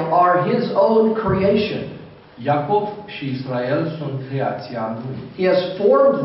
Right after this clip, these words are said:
Speaker 1: them to be his own people.
Speaker 2: I-a format ca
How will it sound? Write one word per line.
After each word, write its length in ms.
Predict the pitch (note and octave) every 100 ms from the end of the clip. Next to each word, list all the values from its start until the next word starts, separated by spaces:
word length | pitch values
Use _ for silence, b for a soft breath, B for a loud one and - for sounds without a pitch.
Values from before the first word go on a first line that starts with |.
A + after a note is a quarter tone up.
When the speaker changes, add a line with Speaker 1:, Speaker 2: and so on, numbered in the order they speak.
| -
Speaker 1:
them 180 | A3+ E3 E3
to 60 | D#3+
be 80 | F#3 D#3+ F3+
his 120 | E3 - -
own 180 | A3+ D#3 C#3 F3
people. 300 | F#3+ - A2 - - - A2+
Speaker 2:
I-a 140 | A#2 C#3 C#3+
format 500 | C3+ B2+ E3+ -
ca 120 | -